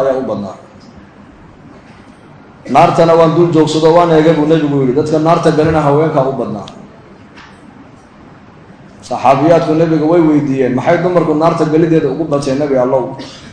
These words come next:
Markaa buu Nabigu laba sifo dumarka ku sheegay oo aan fiicnayn. "Takfurna al-cashiira wa tukthirna al-lacna," buu Nabigu ka yidhi.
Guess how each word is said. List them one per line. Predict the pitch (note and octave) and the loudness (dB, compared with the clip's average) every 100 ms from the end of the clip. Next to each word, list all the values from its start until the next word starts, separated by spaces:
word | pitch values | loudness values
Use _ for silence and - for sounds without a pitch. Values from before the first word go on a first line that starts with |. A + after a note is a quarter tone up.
| - - | -20 -10
Markaa | B2+ B2+ D#3 | -6 0 2
buu | D3+ | 2
Nabigu | D#3+ D#3 D3+ | 2 2 2
laba | D#3 D#3+ F3+ | 2 2 0
sifo | F3 D#3+ D#3+ | -2 -2 -2
dumarka | E3 D3 C#3 | -2 -2 -2
ku | D3+ | -4
sheegay | C#3+ B2+ B2 B2 | -2 -2 -2 -4
oo | C#3 | -4
aan | C3 | -6
fiicnayn. | C#3 A#2+ C#3 C#3 G#2 - - - - - - | -8 -6 -4 -6 -8 -14 -20 -20 -16 -18 -14
"Takfurna | - C#3+ C#3 E3+ D#3 D3 | -6 -6 -2 -2 0 0
al-cashiira | C3 C3 C#3+ D3+ C#3+ | 0 -2 0 0 2
wa | C3+ C3+ | 2 0
tukthirna | - - D#3 C#3+ C3+ | -4 -4 -4 -2 -2
al-lacna," | C#3+ C3 C3 | 0 -2 -2
buu | B2 | -4
Nabigu | C3 A#2+ A2+ | -4 -4 -6
ka | G#2+ | -6
yidhi. | A2+ - | -8 -10